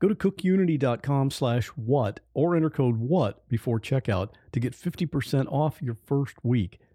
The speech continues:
One of the dishes I recently had was the Green Goddess Falafel Bowl. Oh, I loved it. The falafel was seasoned perfectly,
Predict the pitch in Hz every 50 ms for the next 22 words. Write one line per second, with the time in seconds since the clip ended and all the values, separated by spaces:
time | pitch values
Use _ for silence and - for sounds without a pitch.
0 | _ _ _ _ _ _ _ - 135 170 226 277 240 147 151 180 - 185 131 -
1 | - 117 120 113 117 131 147 - 170 147 131 117 127 135 143 156 160 160 113 107
2 | 95 - 113 101 98 104 117 127 135 170 208 220 165 - 117 113 117 127 123 -
3 | - - - - 127 113 98 95 110 127 - 117 98 85 87 104 92 85 87 -
4 | - - 135 123 104 92 82 - - 92 92 92 95 98 101 110 110 101 95 92
5 | 87 - - - - - - - - 120 - 131 131 139 160 170 - 180 147 120
6 | 107 - - - - 147 151 151 123 156 156 151 - - - - - 147 147 -
7 | 160 151 - 165 165 175 -